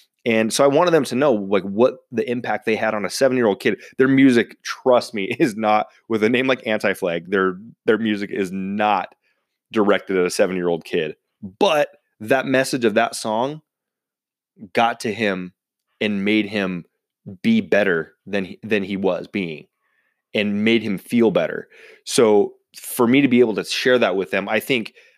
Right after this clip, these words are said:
I think that can empower them as well, as much as it has empowered my son. And just the, the, the side note, the side story that I wanted to tell with that is that, um, I, I think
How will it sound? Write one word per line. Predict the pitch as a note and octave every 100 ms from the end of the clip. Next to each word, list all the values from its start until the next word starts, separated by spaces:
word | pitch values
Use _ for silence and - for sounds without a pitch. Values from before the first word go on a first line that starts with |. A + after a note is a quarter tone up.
| -
I | A#2+
think | C3 A2
that | A2+ A2+
can | G#2
empower | F#2+ - G#2+ F#2
them | G#2 G2
as | D#2+
well, | G2+ F#2+ F2 -
as | F#2+
much | G#2 -
as | F#2+
it | F#2+
has | F#2+ F#2+
empowered | E2+ A2 F#2+
my | F2 D#2
son. | - F#2+ E2 - - - - _ -
And | A#2
just | C3 C3
the, | B2+ A#2+
the, | A#2+ A#2 B2
the | A#2+
side | - C#3+ C3+
note, | C3 B2
the | A#2
side | C3+ A#2
story | - A#2+ A2
that | G#2+
I |
wanted | G#2 G2+
to | F#2+
tell | G#2
with | G2 G2+
that | G2 F#2+ _ _ _ _ _ _ _ _ -
is | A2 G2+
that, | G2+ F#2+ - _ _ _ _
um, | G#2+ G2+ A2
I, | B2+ -
I |
think | A#2+ F3+